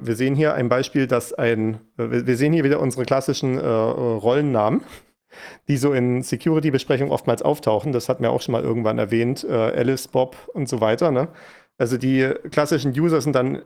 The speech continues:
Alice, Bob, Carol und Dave, je nachdem, wie viele man halt braucht, um an irgendeinem Protokoll oder sowas teilzunehmen.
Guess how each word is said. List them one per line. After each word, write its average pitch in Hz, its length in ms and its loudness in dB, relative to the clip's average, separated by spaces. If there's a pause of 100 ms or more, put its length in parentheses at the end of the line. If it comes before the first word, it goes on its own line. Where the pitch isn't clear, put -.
Alice, 147 360 0
Bob, - 280 -2
Carol 131 300 2
und 120 240 -2
Dave, 139 260 0
je 143 120 -4
nachdem, 127 260 -2
wie 123 60 -2
viele 131 180 -2
man 127 160 -2
halt 127 140 -2
braucht, 135 260 0
um 135 140 -2
an 127 220 -2 (100)
irgendeinem 135 340 0
Protokoll 127 480 0
oder 131 200 0
sowas 117 200 0
teilzunehmen. 123 560 -2